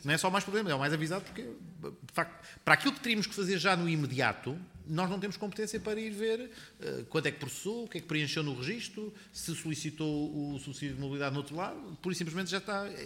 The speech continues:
já está muito para lá do, do que devemos fazer. Apurado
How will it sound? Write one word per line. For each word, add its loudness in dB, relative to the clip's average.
já 2
está 2
muito 4
para 2
lá 0
do, -2
do 4
que -6
devemos 4
fazer. 0
Apurado 8